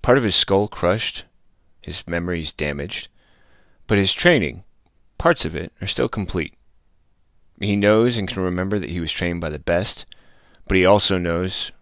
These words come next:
like any fighter, his whole body and his whole self, and he knows that he's still a shadow of who he used to be, because of everything he can't remember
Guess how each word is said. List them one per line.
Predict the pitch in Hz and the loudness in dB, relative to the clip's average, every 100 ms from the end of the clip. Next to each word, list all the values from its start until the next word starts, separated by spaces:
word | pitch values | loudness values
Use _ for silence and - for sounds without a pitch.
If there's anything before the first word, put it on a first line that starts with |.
| _ - | _ -14
like | 85 78 | -12 -6
any | 87 87 | -4 -4
fighter, | 82 73 76 90 92 - - - - _ _ _ | -4 -4 -2 -4 -6 -10 -20 -20 -20 _ _ _
his | - 87 | -4 0
whole | 113 117 | 4 6
body | 92 98 110 | 6 6 4
and | 98 | 0
his | 90 | -2
whole | 107 98 | -2 -2
self, | - 123 95 85 - - _ _ _ - | 2 4 4 2 -10 -20 _ _ _ -2
and | 98 | 0
he | 101 | 4
knows | 113 117 | 4 4
that | 101 | 0
he's | 85 110 | -2 -4
still | - 107 | -2 0
a | 90 | 2
shadow | - 135 98 73 | 2 2 2 0
of | 82 | -4
who | - 87 | -6 -6
he | 87 | -4
used | 104 110 | -4 -4
to | - | -8
be, | - 92 _ _ _ _ | -12 -16 _ _ _ _
because | - 85 | -6 -4
of | 87 | 2
everything | 101 104 98 95 | 4 4 0 -4
he | 87 | -4
can't | 82 101 85 | -6 -4 -4
remember | 73 90 90 117 127 | -4 -4 -4 -4 -8